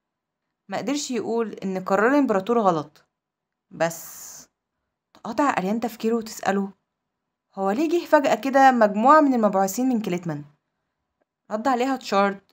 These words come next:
إن هما ممكن يكونوا بيحاولوا يعملوا معاهدة ودية. فكر أريان: هو ليه أصلا ممكن إمبراطورية كليتمان المعروفة بقوة محاربينها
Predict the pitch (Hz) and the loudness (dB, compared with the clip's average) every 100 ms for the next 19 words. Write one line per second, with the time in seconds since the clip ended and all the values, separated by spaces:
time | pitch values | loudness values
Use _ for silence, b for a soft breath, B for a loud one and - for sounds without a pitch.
0 | _ - 185 226 294 294 254 226 247 240 | _ -12 -6 -2 -2 -2 -4 0 0 0
1 | 214 214 226 220 214 208 208 294 311 294 | 0 2 2 4 4 4 2 2 2 2
2 | 277 233 175 185 160 151 _ _ _ _ | 2 2 0 -2 -2 -6 _ _ _ _
3 | - 196 240 - 170 175 180 170 - 156 | -20 -12 -10 -6 -6 -4 -4 -8 -10 -6
4 | 160 202 - 214 - 185 185 175 175 214 | -4 -2 -4 -8 -2 0 0 -2 -6 -4
5 | 330 370 269 226 214 220 - - 214 240 | -2 0 2 0 0 -2 -2 -2 -2 0
6 | 220 180 170 175 214 269 220 247 247 196 | -2 2 2 2 0 -4 0 0 0 -6
7 | 175 165 196 196 190 | -6 -2 -2 -2 -6